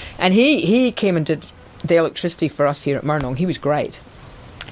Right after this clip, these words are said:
And he actually ended up, with us lobbying, he ended up going to meet Penny Wong in Canberra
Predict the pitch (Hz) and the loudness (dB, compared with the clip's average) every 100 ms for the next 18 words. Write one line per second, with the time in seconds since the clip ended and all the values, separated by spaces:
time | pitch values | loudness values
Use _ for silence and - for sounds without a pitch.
0 | - - - 196 240 247 170 135 190 226 | -14 -10 -2 2 2 2 2 4 2 2
1 | 156 151 - 175 170 185 208 156 156 165 | 2 2 0 -2 2 2 0 2 2 2
2 | 175 117 160 196 180 190 214 170 156 139 | 0 -2 -4 -4 0 2 2 2 0 0
3 | 147 - 147 139 - 151 139 131 143 147 | -4 -2 -2 -2 -2 -4 -2 0 0 0
4 | 127 127 143 170 165 - | -4 -2 -2 0 -2 -4